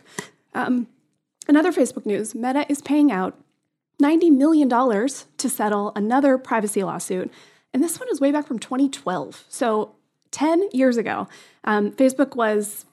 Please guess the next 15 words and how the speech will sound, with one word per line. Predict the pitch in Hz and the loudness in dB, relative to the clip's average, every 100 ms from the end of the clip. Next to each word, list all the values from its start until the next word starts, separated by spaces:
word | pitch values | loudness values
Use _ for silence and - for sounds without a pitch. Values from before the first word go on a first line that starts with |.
| _ | _
surprise, | - 262 240 202 | -4 -2 -2 -4
surprise, | 202 - 185 175 196 | -4 -6 -6 -6 -8
tracking | - 247 240 269 233 | -4 -2 -2 0 0
users | 202 190 185 - | 0 -2 -4 -4
even | 233 226 202 | -4 -2 -2
after | 190 214 190 | -4 -4 -4
they | 185 | -2
logged | 180 190 180 | -2 -4 -4
out. | 151 180 - - _ - | -4 -6 -10 -20 _ -14
And | 196 185 190 | -10 -10 -8
now | 220 208 208 | -4 -2 0
they're | 220 226 | -2 -4
finally | 226 208 208 | -4 -4 -4
paying | 208 208 202 | -4 -4 -4
up. | 151 165 | -6 -8